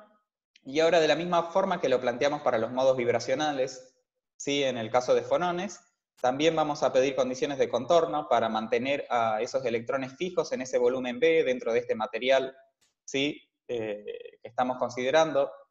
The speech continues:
en donde podemos, em, describir a los, a los electrones como libres, y en particular vamos a considerar un cubo, ¿sí? Del lado L, que nos va a dar ese volumen B. Sin embargo, ya vimos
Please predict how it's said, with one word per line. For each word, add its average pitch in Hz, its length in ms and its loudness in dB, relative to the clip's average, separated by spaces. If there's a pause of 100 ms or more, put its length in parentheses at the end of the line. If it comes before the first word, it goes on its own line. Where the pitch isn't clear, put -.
(540)
en 127 120 -10
donde 117 220 -2
podemos, 123 580 0 (2500)
em, 110 720 -4
describir 120 480 0
a 139 60 8
los, 127 100 4
a 123 240 -2
los 113 140 -4
electrones 131 380 -2
como 165 200 0
libres, 208 480 -2 (160)
y 180 340 -2
en 156 80 -2
particular 165 460 2
vamos 175 240 2
a 143 60 0
considerar 151 600 2
un 139 200 -6
cubo, 170 680 0 (300)
¿sí? - 400 -6
Del 131 140 0
lado 135 260 6
L, 165 260 4
que 120 140 -2
nos 113 220 -6
va 117 80 4
a - 20 4
dar 127 300 2
ese 127 160 -4
volumen 127 360 0
B. 165 220 4
Sin - 160 -8
embargo, 143 400 0
ya 131 160 -2
vimos 151 540 -8